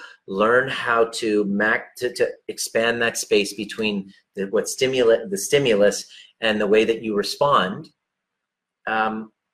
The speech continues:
then you have choice in actually creating your entire world, including your,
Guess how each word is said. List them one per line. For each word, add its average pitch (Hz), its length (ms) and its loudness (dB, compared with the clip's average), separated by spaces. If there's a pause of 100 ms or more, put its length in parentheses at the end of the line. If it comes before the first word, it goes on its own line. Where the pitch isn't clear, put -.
then 139 500 -2
you 123 140 -6
have 120 280 -4
choice 120 460 2
in 107 100 -2
actually 101 440 -2
creating 101 500 0
your 98 140 2
entire 95 580 0
world, 87 460 -4
including 101 720 -4
your, 92 640 -6